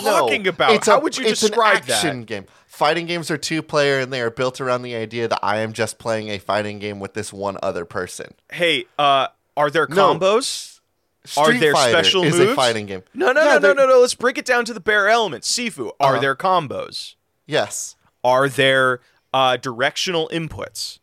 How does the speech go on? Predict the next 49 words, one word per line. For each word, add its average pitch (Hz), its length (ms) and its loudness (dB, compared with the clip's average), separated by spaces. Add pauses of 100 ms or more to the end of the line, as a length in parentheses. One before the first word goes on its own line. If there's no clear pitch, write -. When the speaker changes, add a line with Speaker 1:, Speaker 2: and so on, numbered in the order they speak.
(460)
Speaker 1:
Yes. - 500 -8 (320)
Speaker 2:
Are 135 460 4 (180)
there, 143 480 0
are 131 100 0
you 151 160 -8
mainly 160 420 -4
fighting 151 460 -2
one 143 300 0
person 160 420 -4
at 143 160 0
a 143 40 -6
time? 123 260 -4
I'm 117 100 -8
not 202 160 -2
talking 226 400 -2
like 190 320 -2
Speaker 1:
No. 120 220 0
Speaker 2:
you're 156 160 -2
fighting 156 360 -2
two 233 340 -6
people 156 420 -4
at 101 100 -2
one 120 200 -6
time. 110 500 -8 (400)
I'm 147 160 -2
talking 151 300 -2
about 139 220 0
when 131 140 -4
you're 120 140 -6
in 190 180 -2
combat, 156 640 0
you 131 160 -4
are 120 160 0
one 127 280 -2
Speaker 1:
Most 139 300 4
Speaker 2:
person 147 140 -4
and 151 140 -2
then 127 80 -6
you 139 60 -6
Speaker 1:
encounters 131 360 0
Speaker 2:
fight 135 180 2
to 127 40 4
Speaker 1:
are 113 100 4
Speaker 2:
another 117 200 -2
Speaker 1:
two 127 80 -2
Speaker 2:
one. 123 80 -2
Speaker 1:
people 110 680 -2
or 107 220 2
more 101 360 0